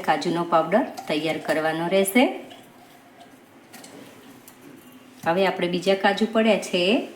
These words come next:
બીજી વારમાં આપણે ક્રશ કરી લઈએ. તમે જોઈ શકો છો, આપણે અહીંયા બધા જ કાજુને ક્રશ કરી લીધા છે અને હવે આ પાવડરને આપણે ચાળી લઈશું. તમે જોઈ શકો છો, આપણે ચોખા ચાળવાની જે ચાળણી હોય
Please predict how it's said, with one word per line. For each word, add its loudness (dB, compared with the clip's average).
બીજી -2
વારમાં 0
આપણે 0
ક્રશ 0
કરી 0
લઈએ. -2
તમે 2
જોઈ 4
શકો 2
છો, 2
આપણે 2
અહીંયા 4
બધા 2
જ -10
કાજુને 2
ક્રશ 2
કરી 6
લીધા 4
છે 4
અને 4
હવે 4
આ 0
પાવડરને 2
આપણે 0
ચાળી 2
લઈશું. 2
તમે -2
જોઈ 2
શકો 0
છો, 2
આપણે 2
ચોખા 4
ચાળવાની 6
જે 2
ચાળણી 2
હોય 4